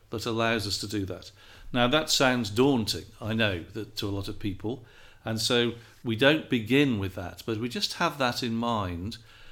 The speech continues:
And, um, even if, um, when we start to implement those additional hours, I would suggest you start with just one and do, and get used to doing that. That's what I be-, started with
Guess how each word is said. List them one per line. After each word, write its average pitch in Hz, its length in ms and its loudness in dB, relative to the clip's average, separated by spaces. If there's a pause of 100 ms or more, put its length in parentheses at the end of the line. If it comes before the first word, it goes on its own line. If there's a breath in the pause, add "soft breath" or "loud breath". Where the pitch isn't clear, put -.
(140 loud breath)
And, 139 360 0 (460)
um, 120 520 0
even 180 360 2
if, 120 320 -2 (400)
um, 110 480 -4 (600)
when 131 260 -2
we 131 100 0
start 135 440 2
to 117 220 -4
implement 113 680 -2
those 104 180 0
additional 104 440 -2
hours, 92 260 -4
I 131 160 2
would 147 140 0
suggest - 340 -2
you 110 80 -6
start 110 300 -2
with 107 100 -4
just 104 240 -8
one 104 460 2 (1000 soft breath)
and 113 260 -2
do, 135 200 2
and 110 200 -4
get 131 180 -2
used 127 260 -2
to 117 60 -2
doing 104 360 0
that. 95 420 -6
That's - 220 -4
what 113 120 -4
I 113 200 4
be-, 104 200 -6 (140)
started 104 480 -2
with 101 180 -2